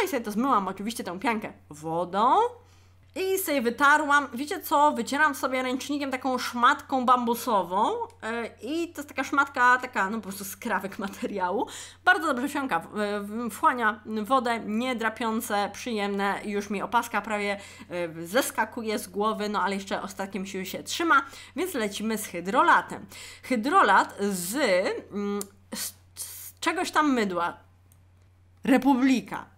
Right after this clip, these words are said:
Republika Mydła, taka firma. Mam dwa, mam z Mydło Stacji i z tej Republiki Mydła bambusowe hydrolaty, które testuję jako wcierka. E, no ale tutaj właśnie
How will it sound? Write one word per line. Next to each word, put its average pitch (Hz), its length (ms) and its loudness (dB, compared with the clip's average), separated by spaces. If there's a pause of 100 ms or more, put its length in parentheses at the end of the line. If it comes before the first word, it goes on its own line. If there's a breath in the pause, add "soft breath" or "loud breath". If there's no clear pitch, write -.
Republika 311 640 0
Mydła, 196 340 -2
taka 269 280 0
firma. 196 440 -4 (200 loud breath)
Mam 339 220 6
dwa, 233 420 6
mam 277 220 2
z 277 120 -8
Mydło 302 280 -2
Stacji 294 560 0
i 254 40 -4
z 254 60 -10
tej 269 160 0
Republiki 262 440 -2
Mydła 247 280 2
bambusowe 233 500 0
hydrolaty, 226 580 0 (220 loud breath)
które 403 220 -2
testuję 269 360 -4
jako 254 180 0
wcierka. 202 540 2 (460 loud breath)
E, 220 340 4
no 262 200 6
ale 554 120 4
tutaj 302 300 0
właśnie 247 340 -2